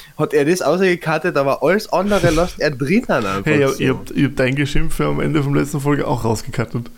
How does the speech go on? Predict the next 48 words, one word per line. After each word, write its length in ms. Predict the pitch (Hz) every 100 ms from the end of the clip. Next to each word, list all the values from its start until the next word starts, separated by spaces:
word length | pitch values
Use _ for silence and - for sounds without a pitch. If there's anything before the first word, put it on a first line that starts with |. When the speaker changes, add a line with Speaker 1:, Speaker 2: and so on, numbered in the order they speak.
| - - - - -
Speaker 1:
Ja, 240 | 113 131
wa-, 180 | 131 135
was 160 | 135 135
immer 180 | 190 175
noch 140 | 147
unfair 420 | 196 - - 156
war, 120 | 127 131
du 80 | 151
hast 120 | 151
mich 160 | 147 -
immer, 260 | 220 226 165
noch 220 | 180 180 -
immer 240 | 208 240 220
mitten 340 | 196 220 220
im 100 | 202
Gedanken 460 | 170 156 180 190 190
unterbrochen, 560 | 175 156 - 175 185 131
ich 100 | 131
wollte 180 | 147
noch 100 | 147 -
immer 280 | 180 220 202
was 180 | 185 185
sagen 240 | 180 160
und 100 | 120
ich 80 | 120
weiß 200 | 123 151
jetzt 120 | 165
nicht 80 | 165
mehr, 140 | 156
was 140 | 143 165
ich 80 | 160
sagen 200 | 156 120
wollte. 120 | 92
Speaker 2:
Tja, 480 | - 170 - 160 - - 156 147 -
wirklich, 460 | 120 107 - 113 110 117
ja, 240 | 135 147
ganz 220 | 151 156 196
schön 120 | 185
schlecht. 440 | - 285 113 - -
Speaker 1:
Aber 280 | 127 147 - - - - -
ü-, 40 |
ü-, 240 | 156 165 -
übrigens, 380 | 156 151 135 135
ich, 100 | -
ich 80 | 131
möchte 300 | 139 - 160
nur 120 | 139
gu-, 200 | 127